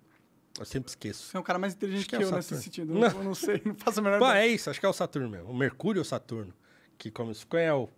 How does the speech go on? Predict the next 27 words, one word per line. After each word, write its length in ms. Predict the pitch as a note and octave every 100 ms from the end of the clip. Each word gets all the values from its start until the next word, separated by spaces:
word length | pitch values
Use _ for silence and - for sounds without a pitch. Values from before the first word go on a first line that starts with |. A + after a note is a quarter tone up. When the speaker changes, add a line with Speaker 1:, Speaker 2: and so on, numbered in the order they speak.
| _
Speaker 1:
Quem 80 | -
é 20 |
o 80 | D#3+
cara 180 | - C3
que 120 | -
come 200 | A#2 A#2+
o 40 | A2
filho? 340 | - A2 F2+ _ _ _ _ _ _
Coloca 280 | - D#3+ D#3+
aí, 140 | C#3+
mito, 680 | B2 D3+ G#3+ - G#3 F3 B2 A#2 -
Deus 300 | B2 F#3+ -
que 280 | F3+ D#3 C#3
come 300 | D3 D#3 D3
o 20 |
filho. 320 | - B2+ A#2
Ou 80 | G3
é 80 | D4+
Saturno 420 | - A3 C#4 C#4+
ou 60 | C4
é, 120 | A#3
ou 200 | F3 F#3
é, 400 | F#3 F3 C#3+ G2+ - _ _ - _ _
ou 160 | C#3 C#3
é 140 | C3
Mercúrio. 580 | A2+ A2 - - A2+ E2+ - _ - -
Então, 120 | _